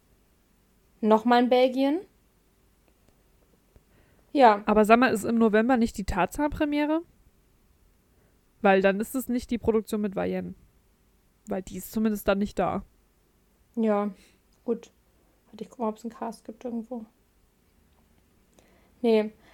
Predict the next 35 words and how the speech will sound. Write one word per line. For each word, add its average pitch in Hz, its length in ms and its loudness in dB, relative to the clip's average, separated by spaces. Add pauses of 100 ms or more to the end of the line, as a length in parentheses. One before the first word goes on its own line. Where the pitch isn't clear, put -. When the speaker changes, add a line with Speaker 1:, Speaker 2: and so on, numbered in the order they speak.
(100)
Speaker 1:
Also, 247 200 8
aber 240 180 6
ich 233 100 0
sag 254 200 2
mal 240 100 4
so, 202 120 -2
vielleicht 214 360 -2
ist 214 100 -12
er 208 80 -2
einfach 202 140 -6
da 175 200 -4
dann 175 160 -8
dabei. 190 400 -8 (280)
Oder 233 220 4
er 226 100 4
geht 233 160 -4
dann 226 140 -4
zu - 80 -2
Speaker 2:
Vielleicht. 254 180 4
Speaker 1:
Herkules. 220 560 -4
Das, - 240 -12
also 220 180 4
ich 214 160 4
wette, 202 200 -2
ich - 260 -10
wette, 208 240 0
da 175 120 -6
kommt 180 280 -10
dann 262 100 -8
demnächst 170 380 -12
irgendwann, 165 460 -10
äh, 190 160 -16 (2000)
eine 226 140 4
Neu-, 196 280 -2
Neuigkeit. 196 600 -6